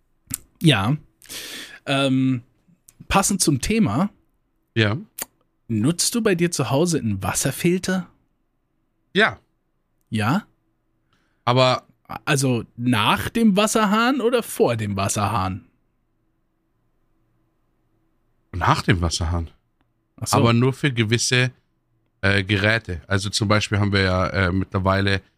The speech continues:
Speaker 2: im,
Speaker 1: Ach so,
Speaker 2: äh,
Speaker 1: also du
Speaker 2: im
Speaker 1: filterst dein Wasser, das in das Gerät reinkommt, damit das Gerät nicht verkalkt oder so.
Speaker 2: Genau.
Speaker 1: Ach so.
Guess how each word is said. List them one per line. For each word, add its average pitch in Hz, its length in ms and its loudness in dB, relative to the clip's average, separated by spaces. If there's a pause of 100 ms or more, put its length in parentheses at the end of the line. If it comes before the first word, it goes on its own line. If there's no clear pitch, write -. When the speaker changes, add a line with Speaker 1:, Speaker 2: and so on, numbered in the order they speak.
(440)
Speaker 2:
im, 117 460 4
Speaker 1:
Ach 113 60 -2
so, 104 160 4
Speaker 2:
äh, 104 120 6
Speaker 1:
also 143 160 0
du 143 80 -2
Speaker 2:
im - 40 0
Speaker 1:
filterst 190 400 4
dein 147 200 2
Wasser, 160 280 0
das 156 220 0
in 151 140 -2
das 147 180 -2
Gerät 151 300 -2
reinkommt, 160 380 0
damit 131 220 0
das 143 200 -2
Gerät 139 280 -2
nicht 139 140 -4
verkalkt 120 480 -4
oder 98 180 -10
so. 95 180 -12 (500)
Speaker 2:
Genau. 90 280 0 (560)
Speaker 1:
Ach 139 120 -2
so. 95 240 -6